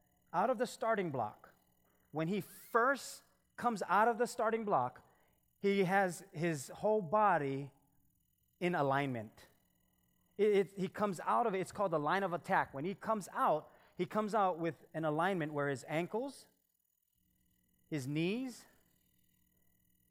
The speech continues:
his hip, and his shoulder are all in alignment, straight. And they compared it to all the other runners. They're hunched down,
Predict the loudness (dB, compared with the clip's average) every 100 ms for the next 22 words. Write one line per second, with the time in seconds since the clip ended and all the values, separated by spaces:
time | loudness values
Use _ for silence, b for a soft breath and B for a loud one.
0 | -8 -8 -4 -2 -2 -4 -20 _ _ _
1 | _ _ _ _ _ _ _ _ _ -6
2 | -4 -4 -4 -2 0 -2 -6 -8 -14 _
3 | _ _ _ _ _ _ _ _ _ _
4 | _ _ _ -8 -6 0 2 2 2 2
5 | 0 0 -4 -10 -16 -18 -8 -4 -4 -8
6 | _ _ -8 -6 -4 2 2 2 -2 0
7 | 0 2 0 0 0 0 -2 -6 b b
8 | -2 0 0 -2 -2 0 2 2 -2